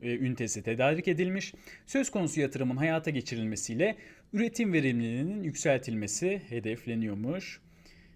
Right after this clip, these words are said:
Devamında Ebebek'te bir İngiltere'nin Londra şehrinde ikinci mağazanın açılması için kira sözleşmesi im-,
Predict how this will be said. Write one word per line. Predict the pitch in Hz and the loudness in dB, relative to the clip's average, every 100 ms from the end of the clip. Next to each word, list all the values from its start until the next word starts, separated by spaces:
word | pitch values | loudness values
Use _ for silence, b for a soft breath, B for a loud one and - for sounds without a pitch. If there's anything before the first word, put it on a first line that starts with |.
| - - | -20 -8
Devamında | 294 240 220 220 214 226 | 0 2 4 4 4 6
Ebebek'te | 214 233 208 208 - 220 | 6 6 8 6 6 2
bir | 208 - - - - - - - - - - | 4 2 -2 -14 -20 -20 -20 -20 -20 -20 -4
İngiltere'nin | 165 165 180 202 208 196 | 0 2 4 2 2 4
Londra | 180 208 196 | 4 4 4
şehrinde | 185 175 165 185 202 214 | 4 4 4 2 0 -2
ikinci | 151 214 208 | 0 2 4
mağazanın | 240 214 180 156 156 | 6 6 6 6 4
açılması | 135 143 135 127 131 | 2 2 2 2 -2
için | 131 240 | -2 -4
kira | 240 165 185 | 0 2 4
sözleşmesi | - 160 131 120 - 117 | 4 2 2 -2 -4 -4
im-, | 120 | -4